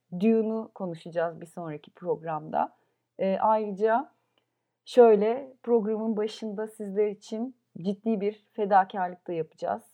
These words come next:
Buradan da açıklamış olalım. Film kitabın tamamını içermiyor arkadaşlar. Kaçıncı sayfaya kadar, e, filmin anlattığını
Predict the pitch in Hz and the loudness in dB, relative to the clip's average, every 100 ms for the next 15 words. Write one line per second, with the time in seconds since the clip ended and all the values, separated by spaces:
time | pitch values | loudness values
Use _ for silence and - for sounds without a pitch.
0 | _ 190 185 180 175 170 - - 175 175 | _ -8 -4 -2 -2 -6 -10 -16 -14 -12
1 | - 160 156 208 262 - _ _ _ _ | -8 -6 -6 -6 -8 -12 _ _ _ _
2 | - 247 240 262 - _ _ _ _ 220 | -2 0 0 -2 -8 _ _ _ _ 0
3 | 226 202 233 247 262 _ - 233 220 202 | 2 2 0 -6 -10 _ 0 2 2 0
4 | 196 220 214 - 208 196 165 151 147 165 | -2 -6 -8 -4 -2 -2 -6 -8 -8 -10
5 | 156 151 - - 269 - _ - - _ | -10 -12 -8 -4 -4 -8 _ -20 -20 _
6 | 247 254 269 269 247 247 226 226 233 226 | 2 4 0 -2 4 6 6 4 0 -2
7 | 214 208 226 - - 208 185 180 196 190 | -2 0 -2 -4 -4 -2 -2 -4 -4 -6
8 | 196 247 233 226 233 - 214 220 214 220 | -6 -4 -4 -4 -2 0 0 -2 -6 -6
9 | 220 208 214 220 | -4 -4 -4 -10